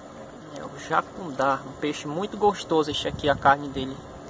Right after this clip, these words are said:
Muito saboroso. Um anzolzinho que eu tô pescando hoje, pessoal, ó.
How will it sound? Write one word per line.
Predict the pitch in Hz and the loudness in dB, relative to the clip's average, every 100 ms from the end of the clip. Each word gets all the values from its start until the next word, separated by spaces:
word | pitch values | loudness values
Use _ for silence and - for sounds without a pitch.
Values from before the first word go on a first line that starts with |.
| - - - - - - | -14 -14 -12 -12 -12 -6
Muito | 156 208 | -2 -2
saboroso. | - 196 180 180 147 135 - - - - - - - - - - - - - - - - - - - - - - - - - - - - - - - - - | 2 4 4 4 2 0 -6 -10 -14 -12 -12 -14 -14 -12 -10 -10 -12 -10 -8 -8 -10 -12 -14 -14 -18 -20 -20 -20 -18 -14 -12 -12 -14 -14 -16 -16 -16 -8 -2
Um | |
anzolzinho | 147 160 151 175 175 | 6 10 10 10 2
que | |
eu | 180 | 4
tô | 190 | 6
pescando | 170 180 - 190 180 | 10 10 10 8 10
hoje, | 185 214 | 10 10
pessoal, | - 180 - 151 | 6 2 10 10
ó. | 160 147 | 12 8